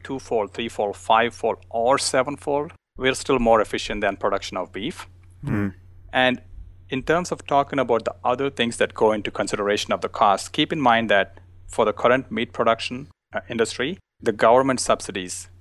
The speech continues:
Speaker 1: the tax breaks, the favorable policies, and other factors make the cost of conventional meat artificially low. And that costs are passed on to the consumers directly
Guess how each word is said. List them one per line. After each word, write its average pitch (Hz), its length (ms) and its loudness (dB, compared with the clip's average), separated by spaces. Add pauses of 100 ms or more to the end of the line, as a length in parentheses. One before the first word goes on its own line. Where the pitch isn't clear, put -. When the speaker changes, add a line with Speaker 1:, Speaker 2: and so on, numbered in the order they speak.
(180)
Speaker 1:
the - 80 -4
tax 120 360 0
breaks, - 460 -6 (160)
the 110 120 0
favorable 120 520 0
policies, 113 720 0 (240)
and 113 180 -4
other 127 260 2
factors 113 600 -2
make 104 180 -6
the 107 60 -4
cost - 420 0
of 104 160 -4
conventional 104 480 -6
meat 101 300 -6
artificially 113 600 -2
low. 90 320 0 (220)
And 113 320 0
that 123 400 2
costs 120 380 0
are 110 80 -2
passed - 460 -4
on 107 280 -2
to 101 120 -14
the 104 60 -4
consumers 107 520 -6
directly 127 600 -2